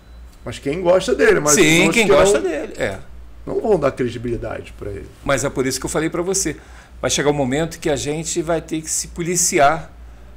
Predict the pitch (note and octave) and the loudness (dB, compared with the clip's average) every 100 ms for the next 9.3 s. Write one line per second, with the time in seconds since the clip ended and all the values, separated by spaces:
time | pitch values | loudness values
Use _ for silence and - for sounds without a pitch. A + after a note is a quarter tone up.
0 | - C#3+ D3+ B2+ A#2+ C#3+ D3 D3 B2+ D3+ | -8 0 0 0 0 2 2 -2 -2 -4
1 | - - - E3+ D3 A#2+ G#2+ F#2+ F2 - | -6 -8 -4 -2 -2 -6 -6 -6 -10 -18
2 | - - - A#2+ C3 D3 A2+ - C#3 C3+ | -20 -20 -12 -2 -2 -2 -8 -10 -6 -2
3 | C3+ B2 B2 - - - - - - F3 | 0 0 -2 -8 -18 -20 -8 -2 4 4
4 | F3 E3+ C#3+ D#3 D3 D3 B2 C#3 C3+ C3+ | 2 -4 -2 0 2 2 4 4 4 -2
5 | A2+ A2+ A2 C3 - C#3+ D#3+ D#3 G#2 - | -2 -4 -4 -4 -2 0 0 -4 -8 -10
6 | - - - C3 C#3+ C#3 A2 C3+ C#3+ - | -14 -18 -12 -2 0 0 0 -2 -4 -8
7 | D#3 - - - C#3 C#3+ C#3+ C#3 C3 B2+ | -10 -12 -18 -4 2 4 6 4 4 0
8 | B2+ C3 B2 B2+ F2+ - D3 D3 D3+ E3 | -6 -8 -10 -12 -14 -4 -2 2 2 2
9 | C#3+ A2+ | 0 -2